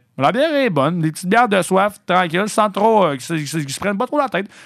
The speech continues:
Des styles, des fois, qui sont revisités, revus, des styles qui sont moins souvent faits, comme des, des petites saisons houblonnées,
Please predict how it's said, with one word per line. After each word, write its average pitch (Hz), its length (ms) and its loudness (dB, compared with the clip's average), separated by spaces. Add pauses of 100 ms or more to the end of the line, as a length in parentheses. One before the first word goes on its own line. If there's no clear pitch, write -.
(120)
Des 156 160 0
styles, 233 260 -2
des 180 140 0
fois, 214 180 0
qui 196 60 -10
sont 175 160 2
revisités, 151 580 -2
revus, 190 380 0
des 180 100 2
styles 190 240 -2
qui 180 100 -10
sont 156 160 2
moins 165 300 0
souvent 170 380 0
faits, - 200 -6
comme 143 200 -2
des, 117 240 0
des 110 100 -2
petites - 160 -10
saisons 135 300 0
houblonnées, 135 560 0